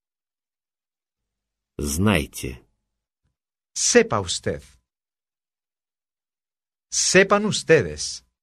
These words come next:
Speaker 1: Местоимение в функции дополнений ставится после утвердительной формы глагола. Скажите мне.
Speaker 2: Dígame.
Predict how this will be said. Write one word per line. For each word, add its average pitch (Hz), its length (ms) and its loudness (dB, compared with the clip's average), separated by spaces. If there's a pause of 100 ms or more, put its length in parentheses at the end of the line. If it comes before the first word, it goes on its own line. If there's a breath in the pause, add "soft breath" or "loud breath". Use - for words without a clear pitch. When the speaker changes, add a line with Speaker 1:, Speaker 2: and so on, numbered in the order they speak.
(2500)
Speaker 1:
Местоимение 92 720 4
в - 60 -8
функции 90 460 -2
дополнений 82 760 0 (200)
ставится 135 640 0
после 123 400 0
утвердительной 120 920 2
формы 117 440 2
глагола. 78 580 0 (760)
Скажите 127 680 0
мне. 87 340 -2 (1000)
Speaker 2:
Dígame. 98 540 0